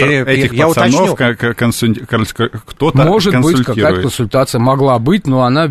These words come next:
Speaker 3: видите, это сам-,
Speaker 2: Я вам хочу
Speaker 3: этого не
Speaker 2: сказать,
Speaker 3: все.
Speaker 2: э, Искандер, вот, э, вы тут, э, заметили о том, что Донбасс пообещал ответить. Я не знаю, как будут развиваться события. Я думаю, вы тоже не знаете. Но люди, которые, м, э, которых показывали вчера в российских федеральных новостях,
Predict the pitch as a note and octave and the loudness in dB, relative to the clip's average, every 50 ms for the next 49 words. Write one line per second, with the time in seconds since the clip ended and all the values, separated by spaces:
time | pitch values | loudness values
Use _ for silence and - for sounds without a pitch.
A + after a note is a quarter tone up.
0 | C3+ D3 D3 - - C3 A2+ G#2+ F#2+ - - - - - G2+ F2+ F#2+ A#2+ B2+ C#3+ | 0 0 -2 0 0 0 0 0 0 -2 -6 -4 -2 -2 -2 0 2 2 2 2
1 | C#4+ - C#3 - D3+ B2+ D#3+ E3 E3 E3 E3+ - C#3 C#3 B2 G#2+ B2+ B2 - A#2+ | 2 0 0 -2 0 0 2 2 2 2 2 2 0 0 0 0 0 -2 -2 -4
2 | A2+ - - B2+ B2 A2 G#2+ G#2 G2+ G2+ G2+ G2+ G#2 G#2+ F#2+ - _ - A2+ G#2+ | -6 -6 -2 -2 0 2 2 0 0 0 0 0 -2 -2 -4 -6 _ -2 0 2
3 | G#2+ G#2+ G#2+ G#2 G2+ G#2 F#2+ - G#2+ F#2 - - G#2 G2+ G2+ G2+ F#2+ G#2 G#2+ A2 | 2 2 0 0 -2 -4 -4 -6 -8 -8 -6 -4 -2 0 0 0 0 0 2 2
4 | A2+ G#2+ - G2+ G2 G#2 G#2 G2+ - A2 G#2 F#2+ - - - G2+ F#2+ F#2 F#2 F#2 | 0 0 -2 -2 -2 -2 -2 -2 -2 -4 -4 -4 -4 -4 -4 -2 -2 -2 -2 -2
5 | F2+ G#2+ G#2+ G#2 F#2+ G#2+ G2+ - - - G2+ G2 G2 G2+ - - A2 G#2 G2+ G2 | -2 -2 0 0 0 0 -2 -2 -4 -6 -4 -2 -2 -2 -2 -2 0 0 -2 -2
6 | - - D#3+ D3+ A#2 A2 F#2 - G#2+ A2 G#2+ G#2+ G2+ A2 A2 G2+ F#2+ - G2+ G2 | -2 -4 -4 -2 -2 -4 -4 -2 -2 0 0 0 0 0 0 -2 -2 -4 -4 -2
7 | G2 G#2 F#2+ G2+ G#2+ G2 G2 G2+ G2 G2 F#2+ - - - - B2+ C#3 F#3 G#3 - | -2 -2 -2 -2 -2 -2 -2 -2 -2 -2 -2 -4 -8 -6 -4 -4 -2 -2 -4 -4
8 | - G#2+ G2+ G#2 G#2 G#2 A2+ A2 A2 G#2+ G#2+ A#2+ A#2+ - A#2 G#2 F#2+ F#2+ G2 F#2 | -4 -2 -2 0 0 2 2 2 2 2 0 0 0 0 -2 0 0 0 -2 -2
9 | F2 F#2+ F#2+ F#2 F#2 F2+ F2+ - - F2+ F#2+ - - - _ _ _ - G#2 G#2+ | -2 -4 -4 -4 -4 -4 -6 -6 -10 -12 -12 -14 -18 -20 _ _ _ -4 -2 0
10 | A2 A2+ A2 A2 A#2 B2 C3 B2 A2+ A2+ - G#2+ G2+ - A2 G#2+ G#2+ G#2 G#2 G2+ | 2 2 2 2 2 2 2 2 0 0 -2 -4 -4 -2 -2 0 2 2 2 2
11 | G2+ G2+ G2+ G2 G2 G2 G2+ G2+ G2+ F#2 - G#2 - G#2+ G#2 F#2+ - - G#2+ G2+ | 0 0 0 0 0 0 -2 -2 -4 -4 -6 -6 -4 -4 -4 -4 -4 -6 -6 -4
12 | - G#2+ G2+ F#2+ G2 G2 F#2+ G2 F#2 - - G#2 G2+ G2 F#2+ F#2+ G2+ G2 - - | -2 -2 -2 -2 -2 -2 -2 -2 -4 -4 -6 -4 -2 -2 -2 -2 -4 -4 -6 -8
13 | G2 - - - _ - - - G#2+ G2 G#2 G#2 G#2 G#2 - - A#2 A#2+ C3 B2 | -12 -14 -16 -20 _ -16 -8 -6 -4 -2 0 0 0 -2 -2 -2 -2 -2 -2 -2
14 | - - E3+ E3+ | -2 -2 -4 -4